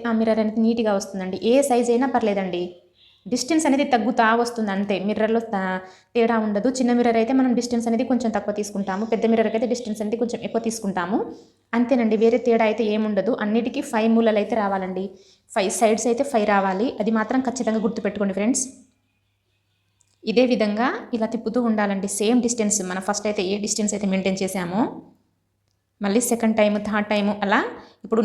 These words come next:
నేను కుడుతున్న మిర్రర్ సైజ్ వచ్చేసి, మ్, ఎంత అంటే, మనము పాత ట్వంటీ ఫైవ్ రూపీ-, ట్వంటీ ఫైవ్ పైసా కాయిన్ ఉంటుంది చూడండి, ఆ సైజ్ అన్నమాట. దీనికి వచ్చేసి ఎంత అంటే, ఎయిట్ or నైన్ రౌండ్స్ అండి. ఎయిట్ or నైన్ రౌండ్స్ అనేది నేను, ఆ, కుట్టుకుంటే ఏ-, ఎలా అంటే, ఈ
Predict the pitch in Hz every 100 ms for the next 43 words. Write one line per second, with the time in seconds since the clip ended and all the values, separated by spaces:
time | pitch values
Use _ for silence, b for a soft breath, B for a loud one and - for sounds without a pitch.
0 | 220 240 262 226 247 240 233 226 226 220
1 | 220 214 226 226 320 370 - 208 196 202
2 | 185 180 214 226 233 233 247 233 226 208
3 | 208 208 202 220 220 220 233 233 226 233
4 | 196 B B - 226 233 262 254 254 233
5 | 233 226 226 233 226 220 269 - 214 214
6 | 214 202 202 190 185 196 226 240 247 240
7 | 233 247 226 226 226 226 403 - - _
8 | _ _ _ _ _ _ _ _ _ b
9 | b b b b - 254 302 302 277 254
10 | 254 247 233 233 220 214 214 214 233 233
11 | 220 220 233 220 220 220 214 214 208 208
12 | 202 196 B B B - 202 196 254 254
13 | 254 240 247 233 226 226 226 220 262 233